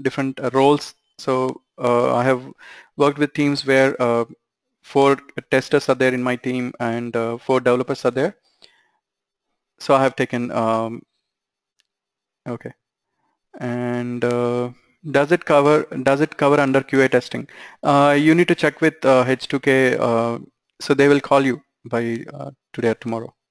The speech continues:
Okay. So regarding fees and all, you can check with the H two K. So anything related to course, uh, topics, you can ask me.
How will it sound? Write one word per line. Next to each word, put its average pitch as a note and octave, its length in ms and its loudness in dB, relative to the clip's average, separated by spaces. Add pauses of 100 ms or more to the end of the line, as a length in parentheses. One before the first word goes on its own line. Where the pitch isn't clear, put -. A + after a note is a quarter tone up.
(2250)
Okay. F3 340 -10
So E3+ 160 2
regarding F3 380 2
fees F#3 300 2
and F3+ 120 2
all, F3 140 4
you D3+ 80 2
can D3 160 -2
check - 220 -4
with C#3+ 100 -4
the C3+ 220 2
H C3+ 200 -2
two C#3 100 -4
K. E3 240 0 (840)
So - 180 -6
anything E3 540 0
related D3 320 2
to C#3+ 60 -4
course, D3+ 580 2
uh, C3+ 240 4
topics, - 400 -4
you B2 80 -4
can A#2 100 -6
ask A2+ 240 -8
me. D3 120 -14